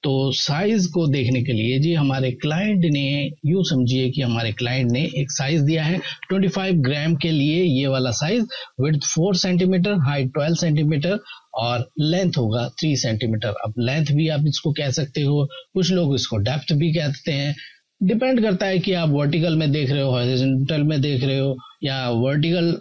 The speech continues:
box design कर रहे हो, horizontal box design कर रहे हो,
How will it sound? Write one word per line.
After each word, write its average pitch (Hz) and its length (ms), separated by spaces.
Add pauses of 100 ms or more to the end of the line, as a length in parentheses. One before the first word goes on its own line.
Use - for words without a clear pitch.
box 143 460
design 131 340
कर 123 120
रहे 131 160
हो, 214 240 (140)
horizontal 151 440
box 110 340
design 107 280
कर 113 120
रहे 120 180
हो, 175 60